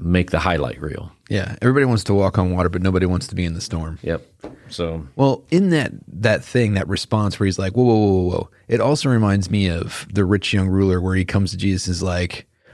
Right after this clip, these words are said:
Speaker 2: "Look at me, I'm so righteous." And Jesus says, "Okay, fine, then go sell everything that you have and come follow me."
Speaker 1: Yeah, and that's the thing with, you know, in our culture, we've made Jesus, you know, this really cool dude, you
Speaker 2: He's
Speaker 1: know.
Speaker 2: super sweet.
Speaker 1: He's just nice, and he's like, "Hey, if that's what you want, come on, we can make it work."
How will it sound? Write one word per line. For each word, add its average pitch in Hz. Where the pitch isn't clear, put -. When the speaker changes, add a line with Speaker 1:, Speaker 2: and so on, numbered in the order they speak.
Speaker 2:
"Look 156
at 190
me, 190
I'm 139
so 143
righteous." 123
And 104
Jesus 113
says, 101
"Okay, 123
fine, 120
then 101
go 107
sell 110
everything 104
that 101
you 98
have 98
and 92
come 95
follow 95
me." 80
Speaker 1:
Yeah, 156
and 170
that's 208
the 135
thing 131
with, 101
you 110
know, 98
in 110
our 90
culture, 92
we've 104
made 104
Jesus, 95
you 92
know, 90
this 92
really 110
cool 110
dude, 101
you 92
Speaker 2:
He's 92
Speaker 1:
know. 90
Speaker 2:
super 90
sweet. -
Speaker 1:
He's 139
just 147
nice, 110
and 104
he's 101
like, 92
"Hey, 160
if 110
that's 139
what 135
you 113
want, 117
come 185
on, -
we 185
can 147
make 110
it -
work." 92